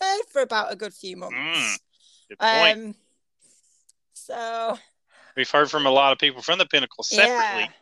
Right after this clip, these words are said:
Speaker 2: And we'll hear from
Speaker 1: We,
Speaker 2: one of
Speaker 1: we
Speaker 2: those
Speaker 1: had,
Speaker 2: again
Speaker 1: we've had
Speaker 2: in a
Speaker 1: a
Speaker 2: little bit.
Speaker 1: little bit of separate Pinnacle stuff, but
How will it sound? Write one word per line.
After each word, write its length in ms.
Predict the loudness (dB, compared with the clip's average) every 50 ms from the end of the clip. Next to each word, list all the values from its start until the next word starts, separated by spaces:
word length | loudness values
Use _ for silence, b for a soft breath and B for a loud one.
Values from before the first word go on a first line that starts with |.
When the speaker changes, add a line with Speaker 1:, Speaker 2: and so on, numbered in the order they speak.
| _ _ _ _ _ _ _ _ _ _ _ _ _ _ _ _ -20
Speaker 2:
And 100 | -16 -10
we'll 140 | -8 -8 -4
hear 160 | -2 -2 -2
from 160 | -2 -4 -6
Speaker 1:
We, 60 | -4
Speaker 2:
one 100 | -2 -2
of 60 | 0 2
Speaker 1:
we 60 | 2
Speaker 2:
those 260 | 2 2 2 0 -2
Speaker 1:
had, 60 | -2 0
Speaker 2:
again 280 | 2 4 4 4 2 0
Speaker 1:
we've 40 |
had 100 | -4 -4
Speaker 2:
in 60 | -4 -6
a 80 | -6
Speaker 1:
a 20 | -6
Speaker 2:
little 120 | -6 -4 -2
bit. 60 | -2
Speaker 1:
little 320 | -4 -4 -6 -10 -12 -14 _ _ _ _ _ _ -14
bit 100 | -14 -12 -12
of 140 | -12 -14 -12
separate 460 | -10 -4 -4 -4 -4 -4 -12 -12 _
Pinnacle 440 | -12 -12 -12 -12 -12 -12 -14 -14 -12
stuff, 440 | -10 -12 -10 -8 -8 -10 -10 -12 _ -10
but 200 | -8 -8 -8